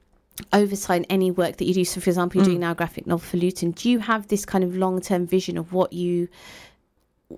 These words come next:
Speaker 1: kind of what meaning and
Speaker 2: Mm.
Speaker 1: impact you want for it to have?
Speaker 2: You know, oh, that's a really interesting question. Um, yes, I have to say, 'cause
Speaker 1: Yeah.
Speaker 2: obviously I don't try and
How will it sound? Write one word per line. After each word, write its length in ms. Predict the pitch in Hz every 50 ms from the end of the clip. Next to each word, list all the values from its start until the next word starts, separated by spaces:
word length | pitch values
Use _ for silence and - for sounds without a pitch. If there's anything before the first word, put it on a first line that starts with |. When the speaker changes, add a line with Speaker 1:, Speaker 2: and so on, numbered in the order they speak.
| - _
Speaker 1:
kind 200 | - - 208 190
of 100 | 180 175
what 140 | 196 185 -
meaning 540 | 180 185 190 196 196 196 196 190 185 180 175
and 220 | 165 165 165 165 -
Speaker 2:
Mm. 420 | 208 220 226 220 190 165 151 151
Speaker 1:
impact 460 | 196 208 196 - - 175 135 - -
you 60 | - 170
want 260 | 165 160 - - -
for 140 | - - 170
it 100 | - -
to 100 | - 170
have? 300 | 160 175 160 151 147 165 - - - _ _ _
Speaker 2:
You 140 | - 220 247
know, 120 | 254 269 240 190
oh, 100 | 226 269
that's 280 | 254 226 196 - -
a 20 | 196
really 200 | 190 180 185 185
interesting 340 | 185 185 - - - 208
question. 260 | 190 - 208 190 - - - - - -
Um, 320 | - 214 214 214 214 220 202
yes, 520 | - 196 202 214 240 247 208 - - - 233
I 80 | - 202
have 220 | 196 247 254 -
to 100 | - 247
say, 320 | - - 247 196 170 160 - -
'cause 200 | - 214 208 196
Speaker 1:
Yeah. 60 | -
Speaker 2:
obviously 680 | 196 202 208 202 - - 196 180 175 165 165 156 - - _ _ -
I 80 | 170 180
don't 340 | 214 226 220 208 202 -
try 300 | - - - 190 180 175
and 240 | 165 160 160 156 143